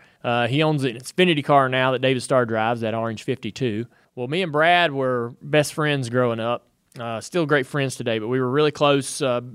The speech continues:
hanging out a lot. And he raced at Tri-County in a limited, uh, limited late model car, and I went up there to spot for him one time. He started on the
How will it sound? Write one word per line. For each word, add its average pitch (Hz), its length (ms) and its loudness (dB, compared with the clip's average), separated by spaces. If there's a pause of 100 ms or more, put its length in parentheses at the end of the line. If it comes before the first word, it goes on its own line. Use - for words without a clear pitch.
(120)
hanging 143 260 -2
out 139 160 2
a 135 40 0
lot. 131 320 4
And 123 80 -8
he 165 160 -2
raced 165 400 2
at - 80 -20
Tri-County 143 520 0
in 117 80 -10
a 104 60 -12
limited, 123 540 -6 (720)
uh, 113 280 -4
limited 135 380 -4
late 131 180 -2
model 123 300 0
car, 120 380 2 (500)
and 110 100 -8
I 117 80 -2
went 131 160 0
up 131 140 -2
there 135 120 0
to 113 60 -8
spot - 300 -2
for 113 160 -6
him 107 100 -10
one 107 140 -10
time. 95 320 -12 (340)
He 143 220 -2
started 147 400 4
on 127 300 0
the 110 400 -8